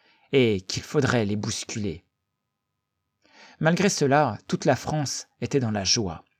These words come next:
et pendant les quinze jours qui suivirent, des masses d'adresses avec des millions de signatures arrivèrent à la Convention pour la remercier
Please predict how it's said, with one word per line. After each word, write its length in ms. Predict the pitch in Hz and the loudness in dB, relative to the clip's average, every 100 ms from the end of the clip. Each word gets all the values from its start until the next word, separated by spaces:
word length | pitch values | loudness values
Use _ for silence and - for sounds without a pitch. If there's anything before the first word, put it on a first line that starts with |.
| _ _ - - | _ _ -6 -2
et 80 | |
pendant 300 | 143 156 160 | 0 2 2
les 100 | 160 | 2
quinze 320 | - 190 170 156 | 2 2 4 2
jours 320 | 135 147 - | 2 -2 -4
qui 120 | 113 | -8
suivirent, 600 | - 135 104 113 143 - - - - - | -6 -4 -4 -2 -2 -4 -12 -20 -16 -2
des 120 | 123 | 0
masses 420 | 143 185 180 - | 4 4 4 -2
d'adresses 680 | 151 131 127 120 139 - - | 0 0 0 0 -2 -4 -6
avec 340 | 123 123 120 | -2 0 0
des 120 | 120 110 | 0 0
millions 640 | 120 175 175 160 180 - | 4 4 4 4 2 0
de 120 | - 110 | -6 -4
signatures 840 | - - 165 131 - - 120 117 - - - | -2 0 2 0 -2 -4 -4 -4 -14 -6 2
arrivèrent 480 | - 151 139 139 - | 2 4 4 4 2
à 60 | 123 | -2
la 100 | 110 | -2
Convention 640 | - 113 107 - - 123 - - - _ _ | -4 -4 -2 -4 -4 -6 -10 -20 -20 _ _
pour 160 | - 151 | 2 4
la 100 | 117 | 4
remercier 720 | 139 147 113 - - 135 | 4 2 0 -2 -2 -4